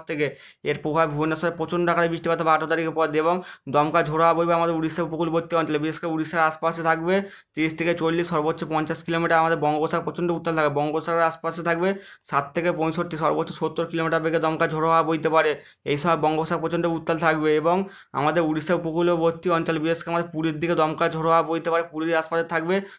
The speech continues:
চল্লিশ থেকে পঁয়তাল্লিশ কিলোমিটার গতিতে দমকা ঝোড়ো হাওয়া বইতে পারে এবং আমাদের গাঙ্গেয় দক্ষিণবঙ্গের উপকূলের দিকে থাকবে তিরিশ থেকে চল্লিশ কিলোমিটার গতিতে দমকা ঝোড়ো হাওয়া বইতে পারে। এবং নিম্নচাপটি ক্রমশ শক্তি বৃদ্ধির ফলে ভারী থেকে অতি ভারী বৃষ্টিপাত হবে উনিশ তারিখের দিকে এবং দমকা ঝোড়ো হাওয়ার দাপট আরও বাড়তে,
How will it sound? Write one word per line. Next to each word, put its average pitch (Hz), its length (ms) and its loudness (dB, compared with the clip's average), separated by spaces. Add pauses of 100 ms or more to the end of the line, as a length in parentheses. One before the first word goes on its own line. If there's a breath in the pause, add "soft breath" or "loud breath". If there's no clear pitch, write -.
চল্লিশ 156 320 0
থেকে 170 160 -2
পঁয়তাল্লিশ 160 500 -2
কিলোমিটার 160 400 0
গতিতে 156 240 -2
দমকা 156 260 0
ঝোড়ো 156 220 -2
হাওয়া 160 160 4
বইতে 165 200 -2
পারে 156 180 4
এবং 165 160 0
আমাদের 160 240 0
গাঙ্গেয় 151 320 0
দক্ষিণবঙ্গের 165 480 -4
উপকূলের 165 420 -2
দিকে 170 160 0
থাকবে 170 240 0 (380 loud breath)
তিরিশ 160 260 -2
থেকে 170 180 -2
চল্লিশ 160 360 -2
কিলোমিটার 160 460 0
গতিতে 156 360 -2
দমকা 156 320 0
ঝোড়ো 160 180 0
হাওয়া 160 140 4
বইতে 160 180 0
পারে। 151 120 2
এবং 156 120 0
নিম্নচাপটি 156 360 -4
ক্রমশ 160 400 -4 (400 loud breath)
শক্তি 151 340 -4
বৃদ্ধির 165 360 -2
ফলে 170 160 2
ভারী 147 320 0
থেকে 175 180 -4
অতি 156 220 -4
ভারী 175 180 0
বৃষ্টিপাত 170 400 -2
হবে 170 220 2
উনিশ 165 220 -2
তারিখের 165 300 -2
দিকে 151 160 -4
এবং 165 140 0
দমকা 156 320 0
ঝোড়ো 160 220 0
হাওয়ার 175 160 6 (340 loud breath)
দাপট 147 300 2
আরও 156 220 4
বাড়তে, 165 220 2